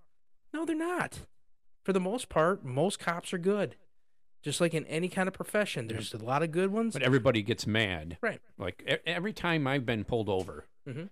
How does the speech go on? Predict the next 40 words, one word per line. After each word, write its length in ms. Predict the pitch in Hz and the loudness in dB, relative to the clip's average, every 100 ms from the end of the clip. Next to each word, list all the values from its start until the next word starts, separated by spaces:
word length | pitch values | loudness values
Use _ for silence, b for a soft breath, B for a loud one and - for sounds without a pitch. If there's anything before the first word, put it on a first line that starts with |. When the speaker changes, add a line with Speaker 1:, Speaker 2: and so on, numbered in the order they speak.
| - - - - | -16 -20 -20 -8
Speaker 2:
like, 120 | 113 | -4
you 100 | 131 | -2
see 160 | 117 143 | 2 2
the 100 | 123 | 2
videos 460 | 127 127 120 110 | 2 4 4 4
on, 300 | 110 104 104 | 0 0 -2
uh, 260 | 101 92 90 | -2 -2 -2
what 160 | 104 113 | -4 -2
was 180 | 101 98 | -2 -2
the 140 | 101 | -6
show 240 | - - 107 | -6 -4 -2
they 120 | 101 | -2
got? 220 | 95 90 | -4 -4
Live 220 | 107 113 | 0 0
P 120 | 104 107 | 0 -2
D. 240 | 92 76 - | -4 -8 -8
You 60 | |
Speaker 1:
Mm-hmm. 100 | 127 127 | -4 0
Speaker 2:
see 120 | 175 | 2
'em 60 | |
get, 140 | 147 143 | 0 0
people 180 | 160 156 | 0 0
get 120 | - | 0
pulled 180 | 156 151 | 0 0
over. 200 | 143 92 | 0 -2
The 60 | |
cop's 300 | - 139 - | 0 0 0
the 60 | 117 | 0
worst 220 | 139 - | 0 0
person 280 | - 147 127 | -4 -2 0
in 60 | 120 | 2
the 40 | |
world 240 | 131 101 | 2 2
because 180 | 101 117 | -2 -2
you 80 | 110 | -2
get 120 | 104 | 0
pulled 180 | - 143 | 0 0
over. 160 | 156 117 | 0 -4
But 140 | - | -4
you, 160 | 196 | -4